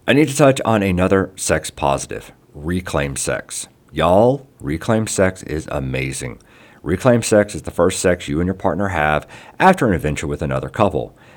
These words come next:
It is called that because you are reclaiming each other, claiming this person as mine in a primal, animalistic manner. Maybe the name needs some work, I agree, but personal experience here, it is fantastic. It is the end note to compersion.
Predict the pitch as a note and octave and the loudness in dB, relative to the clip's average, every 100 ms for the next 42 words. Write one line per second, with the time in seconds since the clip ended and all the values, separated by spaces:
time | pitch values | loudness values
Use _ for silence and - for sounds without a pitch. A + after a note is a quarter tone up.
0 | - D#2+ D#2+ - - D#3 G#2 F2 G2 F2+ | -8 -2 -2 0 6 8 8 4 2 -2
1 | E2 D2 C#2 C#2+ E2 G#2 - - F2 - | -4 -2 -2 2 4 2 -4 -6 -6 -2
2 | - A2 C#3+ - E2 - D2 - C#2+ C#2 | 2 4 2 -2 -4 -6 -8 -2 -2 -2
3 | A1 - _ - - - G2+ G2+ F2 G2 | -8 -16 _ -20 -20 -2 2 4 2 2
4 | G2+ - F#2+ F#2+ G#2+ - D#2+ - C#2+ F2 | 0 2 0 2 -4 -2 -2 -2 2 4
5 | F2+ F2+ D2 D2 C#2 - E2 D#2+ D#2 D#2+ | 6 4 0 -4 -6 -4 0 2 0 -2
6 | - E2 D#2 D2+ C#2+ - D2+ C2 C2 B1 | 0 2 2 2 -2 -6 -8 -6 -4 -4
7 | G#1+ - _ _ - F#2 A2 A#2 C3 A#2+ | -6 -12 _ _ -4 4 6 8 6 6
8 | A#2 G#2 F#2 - G#2 D#2 D2+ D#2+ G2 C#2+ | 6 4 2 0 0 0 2 2 2 0
9 | B1+ C2 D#2 D2+ - F2 F#2+ G#2 - E2+ | -4 -4 -4 -4 0 0 2 -2 -2 -2
10 | D#2 D#2+ D#2+ D2+ D2 D2+ D#2 C#2 C#2+ - | 0 0 -4 -4 -4 -2 -4 -4 -6 -4
11 | C#2 C2+ C#2+ B1 - A#1 - _ - - | -6 -4 -2 -2 -4 -10 -12 _ -20 -12
12 | - E2+ F2 E2+ - F#2 F2 D#2+ D2+ - | -2 0 0 -4 -4 -2 0 0 -2 -4
13 | - - C#2+ - C#2 B1 C2 A1+ | -10 -10 -10 -6 -6 -4 -8 -12